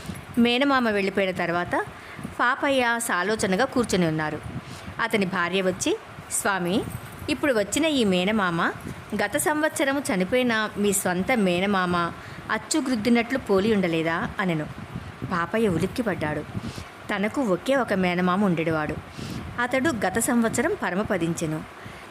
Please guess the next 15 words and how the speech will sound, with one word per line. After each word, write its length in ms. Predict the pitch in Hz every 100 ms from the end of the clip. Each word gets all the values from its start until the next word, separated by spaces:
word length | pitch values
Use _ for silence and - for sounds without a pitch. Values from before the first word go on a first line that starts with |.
| -
ఇప్పుడు 240 | 285 339
ఈ 180 | 302 220
మేనమామ 460 | 202 185 220 262 269
ఎవరు? 420 | 247 233 233 247 - - - - - 220
తన 100 | 208
బుద్ధి 340 | 180 180 180
ఎంత 400 | 294 190 196 220
భ్రమలో 400 | 170 165 170 196
చిక్కుకున్నది. 680 | 254 - 262 262 233 233 254 - - - - - - 226
తనకు 220 | 208 202
మేనమామ 500 | 185 180 202 233 247
వరుస 320 | 240 220 202
అయిన 220 | 226 196 185
వాళ్ళు 340 | 180 208 370 - - - - 220
మరికొందరున్నను 880 | 214 208 202 175 170 175 202 233